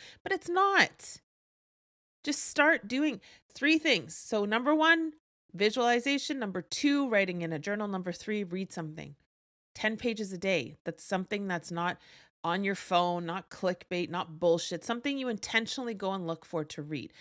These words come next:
I recommend The Richest Man in Babylon to start with. Start there. Like, start there. So in the end, my frequency is totally changed. My thermostat is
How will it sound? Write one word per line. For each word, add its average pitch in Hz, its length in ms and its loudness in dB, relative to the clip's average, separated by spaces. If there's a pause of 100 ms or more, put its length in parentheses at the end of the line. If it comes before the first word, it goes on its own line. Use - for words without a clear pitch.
(340)
I 151 120 4
recommend 202 440 2
The 196 60 0
Richest 202 300 -2
Man 214 160 0
in 208 80 -4
Babylon 202 400 2
to 151 100 -10
start 190 300 -2
with. - 280 -10 (460)
Start 240 280 0
there. 240 260 0 (560)
Like, 180 260 0 (580)
start 480 300 6
there. - 300 2 (1120)
So 254 420 10 (960)
in 262 140 8
the 262 120 6
end, 285 280 6 (100)
my 220 240 8
frequency 247 640 -4
is 294 120 -2
totally 214 400 -2
changed. - 600 -6 (180)
My 190 300 0
thermostat 202 800 0
is 190 400 -2